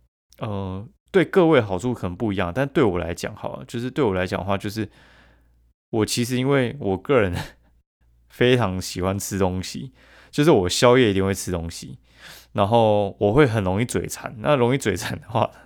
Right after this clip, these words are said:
就是会变成说，我会，呃，总热量就已经够多了，然后我嘴馋的话会让我的血糖就是会起起伏伏的，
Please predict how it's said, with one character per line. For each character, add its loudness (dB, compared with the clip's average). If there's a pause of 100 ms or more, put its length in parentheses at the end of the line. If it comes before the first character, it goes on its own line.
(140)
就 -2
是 0
会 2
变 2
成 -4
说， -2 (1040)
我 6
会， 4 (800)
呃， 0
总 0
热 6
量 4
就 0
已 0
经 -4
够 2
多 -2
了， -8
然 -2
后 0 (420)
我 0
嘴 0
馋 -2
的 -2
话 4
会 0 (240)
让 0
我 -2
的 -4
血 -6
糖 -6
就 -6
是 -2
会 -2
起 -8
起 -8
伏 -14
伏 -14
的， -14